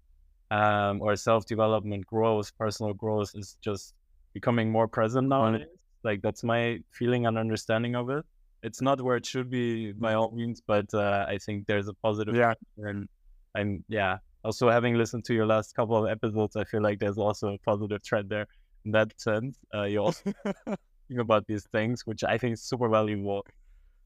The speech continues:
Speaker 1: Um, yeah.
Speaker 2: Uh, I mean, I'm super happy that you decided to start it as well. And I really want to talk about it. Uh,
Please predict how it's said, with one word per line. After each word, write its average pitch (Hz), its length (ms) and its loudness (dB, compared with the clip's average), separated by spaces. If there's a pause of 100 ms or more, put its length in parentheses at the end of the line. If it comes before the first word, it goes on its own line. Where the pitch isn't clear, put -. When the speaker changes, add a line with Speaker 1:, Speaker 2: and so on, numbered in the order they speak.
Speaker 1:
Um, 95 420 -2 (300)
yeah. 101 220 0 (680)
Speaker 2:
Uh, 131 160 -10 (640)
I 113 140 2
mean, 131 360 2
I'm 120 200 -2
super 120 260 0
happy 120 280 2
that 110 160 0
you 107 280 -2
decided 101 440 -2
to 110 60 -6
start 104 380 0
it 101 140 -2
as 95 180 -2
well. 104 240 -2
And 117 100 -4
I 117 100 4
really 131 260 2
want 123 140 2
to 110 60 0
talk 107 280 0
about 143 320 0
it. - 120 -6 (640)
Uh, 101 380 2